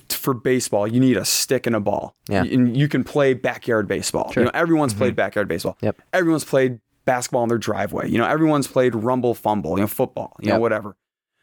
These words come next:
Speaker 1: Um, if you don't have the means, you're just not exposed to the sport of lacrosse.
Speaker 3: Yeah.
Speaker 2: Mm-hmm.
Speaker 1: You know, so, like, if you're, you know, if you're a
Speaker 2: It's kinda
Speaker 1: little
Speaker 2: like hockey.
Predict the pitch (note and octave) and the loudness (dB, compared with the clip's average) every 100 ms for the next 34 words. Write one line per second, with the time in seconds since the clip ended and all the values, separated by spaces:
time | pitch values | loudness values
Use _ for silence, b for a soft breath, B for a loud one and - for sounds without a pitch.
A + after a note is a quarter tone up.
0 | - B2+ B2 A2 G2 - _ _ _ _ | -4 0 2 0 -2 -6 _ _ _ _
1 | - B2 B2+ C#3+ D3+ D#3 C3+ C3+ A#2 A2+ | -2 0 2 2 2 2 2 2 2 2
2 | A#2 C3 B2+ A2+ A2 G#2+ - _ _ - | 4 4 4 4 2 0 -6 _ _ 0
3 | A#2+ C3 B2 - B2+ A#2 A2+ - - - | 2 2 0 0 0 0 0 -2 -6 0
4 | A2+ A#2 A2+ - G2+ G#2+ - G#2 G2 - | 2 4 2 0 -2 -2 -2 -2 -2 -4
5 | - F#2 F#2+ - G2+ G#2 G2+ F2+ - - | -10 -8 -8 -6 -4 -4 -4 -6 -8 0
6 | A2+ G#2 A#2 - B2 A#2 A2+ A2 G#2+ C3 | 2 2 0 0 2 4 2 0 0 2
7 | C3+ C3 B2 - A#2 A2 A2 B2+ B2+ B2 | 2 2 -2 -2 0 0 2 2 2 2
8 | B2+ B3 G2+ A2 F2+ E2+ - E2+ | 2 2 0 -2 -2 -2 -2 -2